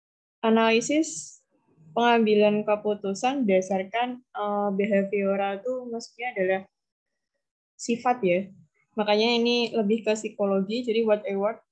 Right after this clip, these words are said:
Ward Edwards menemukan teori dari penelitiannya mengenai keputusan perilaku. Nah, behavior itu maksudnya perilaku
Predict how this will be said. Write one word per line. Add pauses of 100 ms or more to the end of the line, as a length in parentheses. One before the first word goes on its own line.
(120)
Ward (160)
Edwards
menemukan
teori
dari
penelitiannya
mengenai
keputusan
perilaku. (480)
Nah,
behavior
itu
maksudnya
perilaku